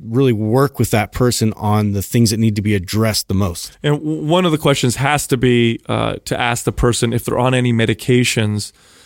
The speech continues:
Speaker 2: that you need to know about. Uh, I don't necessarily ask them, "What meds are you on?"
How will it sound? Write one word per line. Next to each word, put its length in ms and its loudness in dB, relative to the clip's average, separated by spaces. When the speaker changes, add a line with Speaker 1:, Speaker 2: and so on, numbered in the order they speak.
Speaker 2:
that 180 0
you 200 2
need 200 2
to 80 0
know 220 4
about. 420 -2
Uh, 260 -4
I 100 0
don't 140 0
necessarily 500 2
ask 220 0
them, 240 0
"What 200 0
meds 300 0
are 100 2
you 200 4
on?" 280 0